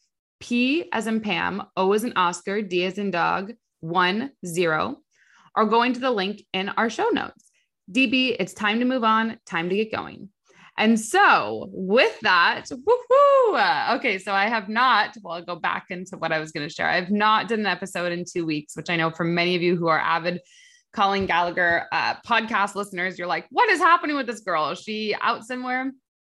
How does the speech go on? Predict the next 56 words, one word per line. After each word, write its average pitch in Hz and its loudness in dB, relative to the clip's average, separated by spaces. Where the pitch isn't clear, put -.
So 220 -2
I 214 4
wanted 226 -2
to 269 -6
share 196 -4
a 190 0
little 185 -4
bit 175 -6
about 160 -4
what 175 -6
happened, 170 -6
what's 160 -10
going 160 -8
on, 156 -4
and 156 -12
then 156 -10
I'll 151 -8
jump 160 -16
into 151 -16
the - -20
content. - -12
Um, 180 -2
so 247 0
for 254 -6
those 240 -2
of 254 -8
you 349 -2
who 381 -2
know, 185 -2
some 196 -8
of 185 -10
you 175 -10
may 165 -8
know, 160 -6
I've 180 -2
been 208 -4
mentoring, 185 -8
one 175 -8
of - -8
my 170 -8
mentors 165 -8
is 165 -10
Katrina 175 -12
Ruth. 196 -8
If - -20
you 170 -10
listen 165 -12
to - -12
episode, 165 -10
I 165 -12
think 175 -14
it - -16
was 151 -8
sixty-six, - -16
it - -20
was. - -16